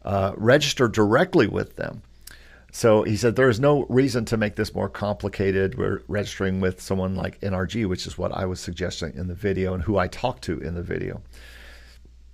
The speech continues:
I thought that was interesting. And he says, um, "You don't have to be member, a member of more than one C M O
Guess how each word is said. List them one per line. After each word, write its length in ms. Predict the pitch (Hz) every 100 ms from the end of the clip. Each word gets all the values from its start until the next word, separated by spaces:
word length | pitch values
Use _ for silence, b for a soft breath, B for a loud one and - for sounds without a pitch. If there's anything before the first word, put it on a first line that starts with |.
| - -
I 120 | 147
thought 200 | - 156
that 160 | 147
was 140 | 135 131
interesting. 680 | - 131 139 - 131 123 123
And 120 | 123
he 80 | 117
says, 420 | - 117 113 -
um, 400 | 113 107 107 101 - -
"You 100 | 107
don't 260 | 107 139 175
have 160 | 170
to 100 | 151
be 160 | 120 123
member, 500 | 113 107 104 104 - -
a 100 | 95
member 340 | 104 113 107 98
of 200 | 95 85
more 200 | 104 117
than 180 | 110 98
one 200 | 98 92
C 220 | - 90
M 100 | 90
O 220 | 87 85